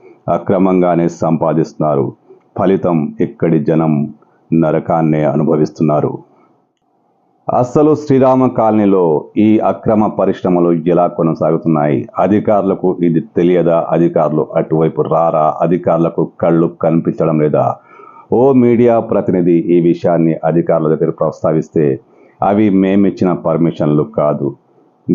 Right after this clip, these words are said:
గ్రామ పంచాయతీ పరిపాలన కార్య ఉన్న టైంలోనే వాటికి పర్మిషన్ ఇచ్చేశారట."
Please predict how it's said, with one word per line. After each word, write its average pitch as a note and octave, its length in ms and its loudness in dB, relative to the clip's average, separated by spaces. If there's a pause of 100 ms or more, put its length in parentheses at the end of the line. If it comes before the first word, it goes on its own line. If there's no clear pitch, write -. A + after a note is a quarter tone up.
గ్రామ G2+ 280 2
పంచాయతీ F#2+ 640 0
పరిపాలన E2+ 560 0
కార్య E2 280 -2 (380)
ఉన్న F#2+ 180 2
టైంలోనే E2 600 0
వాటికి D#2 440 -2
పర్మిషన్ D#2+ 500 -2
ఇచ్చేశారట." D2 560 -2